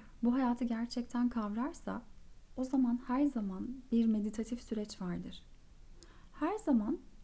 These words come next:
bir tefekkür süreci vardır. Ama bir şey hakkında olmak, onu gözlemlemek, hayat kalıcı değil. Nehrin yanında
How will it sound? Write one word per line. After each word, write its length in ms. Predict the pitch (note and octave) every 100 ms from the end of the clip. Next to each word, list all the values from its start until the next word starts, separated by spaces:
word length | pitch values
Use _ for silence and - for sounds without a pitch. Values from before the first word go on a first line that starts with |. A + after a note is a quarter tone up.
| -
bir 160 | B3+ B3+
tefekkür 460 | B3 B3 A#3+ -
süreci 400 | B3 - A#3 A#3
vardır. 380 | A#3 G3 F#3 F#3+ - - -
Ama 220 | - A#3 A#3+
bir 60 |
şey 200 | A#3+ C4+
hakkında 500 | B3+ A#3+ - A#3+ A#3
olmak, 380 | A#3 A#3 A3+ A#3 -
onu 220 | - A3+
gözlemlemek, 760 | A3 A3 A3 A3 G#3+ G#3+ G#3 G#3 - - - - - -
hayat 360 | - A3+ A#3+ -
kalıcı 400 | - C#4 C4+ D4
değil. 240 | D#4+ C#4+ B3 - - - - - - - - - - - - - - -
Nehrin 360 | C4 C#4+ F#4+ G4
yanında 440 | D#4 B3 A3+ A#3